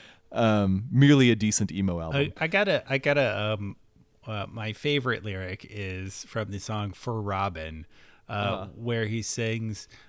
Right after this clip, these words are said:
Speaker 2: "I miss going with Steven to bars that serve chicken."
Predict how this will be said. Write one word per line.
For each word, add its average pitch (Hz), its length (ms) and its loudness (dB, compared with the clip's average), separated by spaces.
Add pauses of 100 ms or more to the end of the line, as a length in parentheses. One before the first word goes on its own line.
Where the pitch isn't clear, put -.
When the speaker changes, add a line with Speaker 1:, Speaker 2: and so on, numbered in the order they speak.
(220)
Speaker 2:
"I 127 160 0
miss 139 240 0
going 123 340 2
with 110 140 -2
Steven 98 640 -4
to 107 160 -10
bars 95 400 -2
that 95 180 -10
serve 95 300 -6
chicken." 107 640 -8